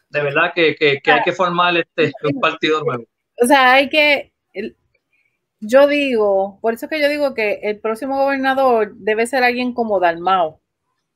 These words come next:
Speaker 2: que sea alguien que venga no pensando en elecciones, no pensando en que quiero ganar de nuevo en cuatro años.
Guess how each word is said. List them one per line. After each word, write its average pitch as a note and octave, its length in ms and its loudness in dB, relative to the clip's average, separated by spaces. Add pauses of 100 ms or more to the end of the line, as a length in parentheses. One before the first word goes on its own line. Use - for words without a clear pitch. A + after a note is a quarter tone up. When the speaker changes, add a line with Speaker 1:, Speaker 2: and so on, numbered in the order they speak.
(260)
Speaker 2:
que G#3 160 -2
sea G#3 420 2
alguien A#3+ 640 0
que A3 140 0
venga A3+ 520 0
no G#3+ 340 0
pensando A#3+ 1080 0
en G3 460 -8
elecciones, G3+ 1040 -4
no G#3 200 -4
pensando A#3+ 540 0
en G#3+ 200 -2
que G3 120 -4
quiero G#3 240 0
ganar A3+ 300 2
de G#3+ 140 0
nuevo G#3+ 440 2
en F#3 60 -10
cuatro F#3+ 320 0
años. F3+ 340 -4